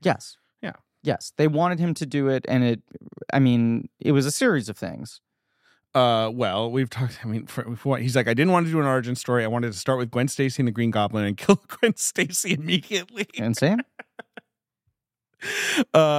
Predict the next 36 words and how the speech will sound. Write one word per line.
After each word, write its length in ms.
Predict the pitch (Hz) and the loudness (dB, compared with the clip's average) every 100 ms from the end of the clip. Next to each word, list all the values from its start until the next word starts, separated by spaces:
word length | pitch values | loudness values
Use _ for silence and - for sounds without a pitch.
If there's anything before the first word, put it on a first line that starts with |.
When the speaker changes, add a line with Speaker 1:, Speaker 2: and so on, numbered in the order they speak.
| 139 | 0
Speaker 2:
I 60 | 147 | 0
wanted 280 | 151 160 160 | 0 -2 -2
to 60 | |
do 120 | 156 | 0
a 40 | 139 | 0
ten-minute 440 | 131 151 147 139 | 0 0 0 0
title 280 | 135 135 135 | 0 -2 -2
sequence 440 | 123 131 - 127 - | -4 -4 -2 -2 0
that 160 | 117 | -2
looked 160 | 117 117 | -2 0
like 140 | 120 | 2
a 60 | 113 | 2
music 360 | 123 131 127 | 4 4 2
video, 560 | - 120 117 113 113 120 - | -2 0 2 2 0 -4 -4
uh, 280 | 113 107 | 0 2
slash 380 | 104 - 107 104 - | 0 0 0 -2 -2
opera. 720 | 131 127 - 135 127 123 120 - - _ _ _ _ - | 0 0 -2 0 2 0 -2 -8 -18 _ _ _ _ 0
Uh, 460 | 127 117 113 107 113 | 2 2 0 -2 0
I 140 | 135 | 0
don't 160 | 120 104 | 0 -2
know. 180 | 92 | -4
I 100 | 92 | -4
mean, 140 | 139 160 | 0 2
he 140 | 165 | 4
had 160 | 180 175 | 2 2
all 100 | 156 | 0
kinds 240 | 147 131 | -2 -4
of 80 | 127 | -2
ideas. 460 | 113 101 107 104 98 | -2 -2 -4 -4 -2
They 140 | 104 | -4
eventually, 380 | 98 95 - 98 | -2 -4 -4 -4
it 60 | |
doesn't 200 | 113 107 | -2 0
work 240 | 101 95 - | 0 -2 -2
out. 500 | 90 92 92 - - | -2 -4 -6 -10 -8
Speaker 1:
Yeah. 260 | - 135 90 | 2 2 2